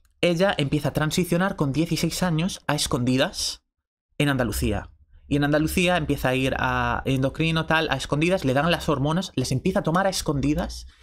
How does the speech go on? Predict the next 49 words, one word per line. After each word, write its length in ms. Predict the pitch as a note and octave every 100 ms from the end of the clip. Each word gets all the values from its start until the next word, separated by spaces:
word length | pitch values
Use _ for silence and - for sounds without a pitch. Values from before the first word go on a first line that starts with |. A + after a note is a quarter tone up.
| -
empieza 360 | D3+ C#3+ E3 E3
a 40 |
verse 200 | D#3 F3
muy 80 | F3
femenina 400 | F3+ F3+ F#3+ G3 F#3+ -
y 60 |
como 160 | - D3+
que 60 | -
se 60 |
escapa 340 | C#3+ - E3 F3
de 120 | D3+
casa 340 | E3 D#3 - E3
y 60 | -
se 80 |
va 80 | C3
a 40 | C3
vivir 240 | C3 C3
con 140 | B2
el 100 | A2+
novio. 340 | G#2 F#2+ - - _ _ _ _ _ _ _
Y 200 | F3 - C#3+
los 100 | C#3+
padres 300 | D#3 E3+ D3
no 60 |
saben 360 | B2+ C3 C3+ B2+
en 80 | A#2
qué 80 | -
paradero 300 | B2 A2 G#2+
está, 260 | - G2 -
porque 140 | C3 A#2+
los 60 |
padres 180 | - B2+
no 60 | B2+
se 240 | - B2+
hablan, 380 | C#3+ D#3 E3 A#3
entonces 400 | - F#3 - D3 - -
ella 180 | - C#3+
le 40 | D3+
dice 140 | D3+
al 100 | D3
padre 180 | D3 D3+
que 60 | A2
está 100 | C3
con 80 | C3+
la 60 |
madre 240 | D3+ F3+ F3+
y 40 |
viceversa, 420 | A#2 G#2 F2+ -
¿no? 200 | - A#2